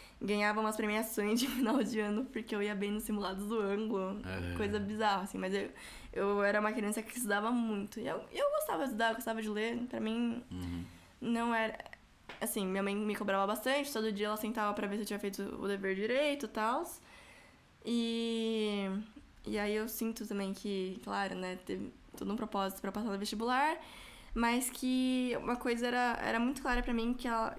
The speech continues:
Speaker 1: que, que era assim, eu tinha que estudar pra passar onde eu quisesse estar.
Speaker 2: Hum, você, ah, também ouvia isso.
Speaker 1: É,
Speaker 2: Hum,
Speaker 1: então assim,
Speaker 2: sim.
Speaker 1: ah, você tem,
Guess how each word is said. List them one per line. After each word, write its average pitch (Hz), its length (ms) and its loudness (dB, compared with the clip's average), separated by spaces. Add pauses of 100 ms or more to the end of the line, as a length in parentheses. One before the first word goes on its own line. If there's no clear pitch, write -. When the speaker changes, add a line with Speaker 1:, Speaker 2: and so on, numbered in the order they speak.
Speaker 1:
que, 214 800 -2
que - 160 -4
era 214 140 2
assim, 202 280 0
eu 196 60 0
tinha 214 260 0
que 214 60 -4
estudar 196 680 2 (840)
pra 214 280 2
passar 233 920 2
onde 240 240 0
eu 247 100 -2
quisesse 240 640 -4
estar. 196 760 -4
Speaker 2:
Hum, 87 380 -6 (600)
você, - 220 -10
ah, 76 320 -6
também 78 300 -8 (140)
ouvia 71 280 -10
isso. - 220 -14 (100)
Speaker 1:
É, 180 320 -2
Speaker 2:
Hum, 185 140 -4
Speaker 1:
então 185 140 -4
assim, 190 180 -8
Speaker 2:
sim. 202 60 -2
Speaker 1:
ah, 214 120 2
você 202 300 -2
tem, 220 180 -4